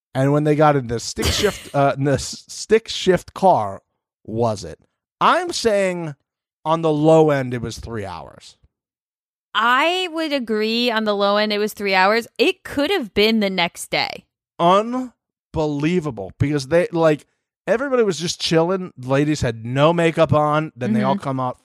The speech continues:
Speaker 1: full face.
Speaker 2: Yep.
Speaker 1: I'm sure they showered 'cause they were working out.
Speaker 2: Yeah, and they also, again, know they're about to not shower. I'm sure they
Speaker 1: <laughs>
Speaker 2: ate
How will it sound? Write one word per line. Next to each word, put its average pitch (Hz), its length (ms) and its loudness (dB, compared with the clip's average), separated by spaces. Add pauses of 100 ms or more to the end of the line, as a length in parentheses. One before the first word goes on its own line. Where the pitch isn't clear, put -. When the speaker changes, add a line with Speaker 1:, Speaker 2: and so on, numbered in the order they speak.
Speaker 1:
full 170 200 4
face. 139 560 -2 (300)
Speaker 2:
Yep. 175 180 0
Speaker 1:
I'm 147 120 -6
sure 226 180 -6
they 247 140 0
showered 170 560 2
'cause 139 160 -4
they 147 100 2
were 143 120 0
working 131 300 -2
out. 120 420 -6 (840)
Speaker 2:
Yeah, 233 300 2
and 233 100 2
they 202 140 4
also, 208 320 4
again, 214 320 0
know 185 120 0
they're 190 180 0
about 180 220 0
to 190 100 -6
not 180 280 -2
shower. 175 420 2
I'm 190 120 2
sure 214 220 0
they 208 240 2
Speaker 1:
<laughs> - 40 -10
Speaker 2:
ate 190 240 -4